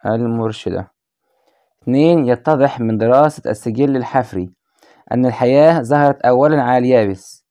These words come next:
وأن الكائنات تطورت من البسيط إلى الراقي في البحار، ثم انتقلت إلى اليابس. تلاتة،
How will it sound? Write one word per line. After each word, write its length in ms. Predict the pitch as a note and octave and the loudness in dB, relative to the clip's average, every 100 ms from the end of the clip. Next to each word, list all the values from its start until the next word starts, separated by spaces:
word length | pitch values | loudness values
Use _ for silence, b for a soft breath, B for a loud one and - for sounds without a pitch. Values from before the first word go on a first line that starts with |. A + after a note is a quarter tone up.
| _ _ _ - | _ _ _ -2
وأن 300 | A#2+ C3+ D3+ | 0 2 2
الكائنات 1000 | E3+ - A2 - B2 A2+ A#2+ C#3 D3+ B2+ | 2 0 -4 -4 -4 -2 0 0 -2 -4
تطورت 600 | A2 G#2 A#2+ C3+ C#3+ A2+ | -4 0 0 0 -2 -4
من 100 | G#2+ | -6
البسيط 600 | F#2+ G2+ - C3 D#3+ - | -6 -8 -6 -4 -4 -2
إلى 100 | A#2 | -4
الراقي 360 | G#2 F#2 - - _ _ _ _ _ _ _ | -2 -4 -6 -20 _ _ _ _ _ _ _
في 220 | - C3+ | -4 -2
البحار، 720 | A#2+ F#2+ F#2+ F#2 F#2 F#2 G2+ _ _ _ _ _ _ - | 0 -4 -6 -2 -2 -4 -12 _ _ _ _ _ _ -10
ثم 180 | G2+ | -8
انتقلت 380 | G2 C#3 C3+ - | -4 -4 -6 -4
إلى 80 | E3 | -4
اليابس. 640 | A2+ G2+ - - - _ _ _ _ _ _ _ | -2 -6 -8 -20 -20 _ _ _ _ _ _ _
تلاتة، 460 | A#2+ D3 F3+ F3+ | -2 0 2 0